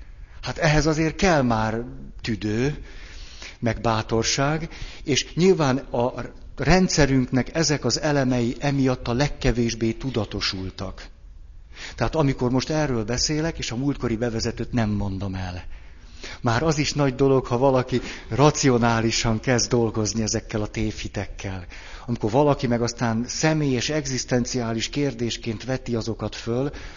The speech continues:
hát az már komoly, az már komoly munka. Öm, egy történet még, még mielőtt folytatnám ezt.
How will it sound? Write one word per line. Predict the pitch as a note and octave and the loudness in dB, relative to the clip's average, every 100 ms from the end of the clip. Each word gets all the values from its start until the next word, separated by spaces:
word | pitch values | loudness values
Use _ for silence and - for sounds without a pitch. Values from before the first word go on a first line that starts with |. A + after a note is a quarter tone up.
| - | -6
hát | D#3 - | -4 0
az | C#3 | -2
már | C3+ B2+ A#2+ | 0 -2 0
komoly, | A#2+ A2 G2 F2+ | 0 0 -2 -4
az | G2 A2 | -6 -6
már | A2+ G#2+ G#2 | -4 -6 -4
komoly | A2 G#2+ G2+ | -4 -2 -4
munka. | F#2 F2 E2+ F#2+ F2+ - - - - - - - - - - | -6 -10 -10 -12 -12 -14 -14 -12 -12 -10 -10 -10 -12 -12 -6
Öm, | A#2 A2 G#2+ - - - - - - - - - - - | -4 -4 -6 -10 -14 -12 -10 -10 -10 -8 -10 -12 -12 -6
egy | - - - | 8 8 10
történet | F3+ E3 - C3+ A#2+ A#2+ | 8 8 10 10 10 2
még, | A#2+ A#2 A2+ | 0 0 0
még | B2 A#2 A#2 | 0 0 0
mielőtt | B2 A#2 A#2 - B2+ B2 | 0 0 -2 -6 -12 -12
folytatnám | - - C#3 B2+ B2 G#2+ A#2 G#2+ G#2+ | -14 -4 0 2 0 -2 -2 -2 -2
ezt. | B2+ B2+ - | -2 -2 -4